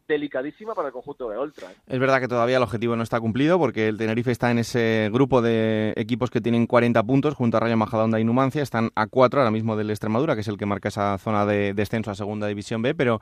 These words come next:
Speaker 2: eh, fíjate, desde la distancia, ¿eh? Igual me equivoco, pero veo al Tenerife ahora, em, eh, en una tendencia, por lo menos de, de los jugadores y del vestuario para adentro, en una tendencia positiva, en una tendencia de que los resultados van a llegar en este tramo final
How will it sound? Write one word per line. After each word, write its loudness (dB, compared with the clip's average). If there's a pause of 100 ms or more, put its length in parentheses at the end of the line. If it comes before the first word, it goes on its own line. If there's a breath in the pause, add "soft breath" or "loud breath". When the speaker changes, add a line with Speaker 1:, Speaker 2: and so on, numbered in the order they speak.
(320 loud breath)
Speaker 2:
eh, 0
fíjate, 0
desde 2
la 4
distancia, 0
¿eh? -2
Igual 2
me 0
equivoco, 0
pero 0
veo 6
al 6
Tenerife 0
ahora, 6 (320 loud breath)
em, 0 (140)
eh, -6
en -4
una 2
tendencia, 2
por 4
lo 4
menos 2
de, 2
de -2
los 0
jugadores 4
y -2
del 0
vestuario 0
para 4
adentro, -2 (320 soft breath)
en -4
una 2
tendencia 4
positiva, 4
en 2
una 4
tendencia 0
de -2
que 0
los -2
resultados 2
van 8
a 4
llegar 4
en 0
este -4
tramo 0
final -2